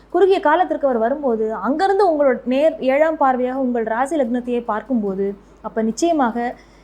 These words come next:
ஒரு சுப விரயம் நீங்க நடத்திக்க முடியும். குடும்பத்துல திருமணம், குழந்தை பேர், இந்த மாதிரி நிறைய நல்ல விஷயங்கள் எல்லாமே நடக்கக்கூடிய காலகட்டமாக தான் இருக்கு. வீட்டுல சுப செலவுகள் கட்டாயமாக உண்டு.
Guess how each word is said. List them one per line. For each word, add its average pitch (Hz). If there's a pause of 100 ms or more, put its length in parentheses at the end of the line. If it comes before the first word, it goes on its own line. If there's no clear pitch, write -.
(100)
ஒரு 247
சுப 330
விரயம் 311
நீங்க 226
நடத்திக்க 226
முடியும். 208 (280)
குடும்பத்துல 311
திருமணம், 254
குழந்தை 294
பேர், 254
இந்த 247
மாதிரி 285
நிறைய 311
நல்ல 269
விஷயங்கள் 233
எல்லாமே 208
நடக்கக்கூடிய 220
காலகட்டமாக 202
தான் 190
இருக்கு. 190
வீட்டுல 330
சுப 320
செலவுகள் 247
கட்டாயமாக 196
உண்டு. 185